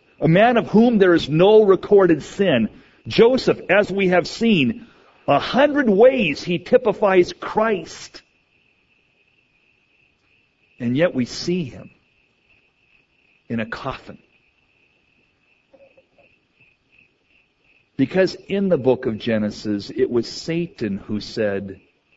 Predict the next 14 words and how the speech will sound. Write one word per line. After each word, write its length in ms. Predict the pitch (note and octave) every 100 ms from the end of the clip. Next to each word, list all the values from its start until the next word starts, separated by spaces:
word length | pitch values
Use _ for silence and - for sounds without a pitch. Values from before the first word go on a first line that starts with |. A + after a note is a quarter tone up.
| _
to 140 | - -
Adam 320 | A#2+ A#2 G#2+
and 140 | G#2+
Eve, 480 | G#2 G#2 A#2+ A2+ - _ _ _ _ _ _ _ _ _ _ _ _ _
"If 260 | A3 G#3+ F3+
you 140 | F3+ -
eat 540 | D3 G#2+ - - - - _ _ _ _ _ _
of 180 | - G#2+
the 100 | G#2
forbidden 600 | - G#2+ F#2+ G#2 F#2+ F2+
tree, 600 | F2 - F#2 - - - _ _ _ _ _ _ _ _
thou 240 | G3 A#3
shalt 560 | A#3 - C#3 G#2+ F#2+ -
not 480 | G2+ F2+ E2+ -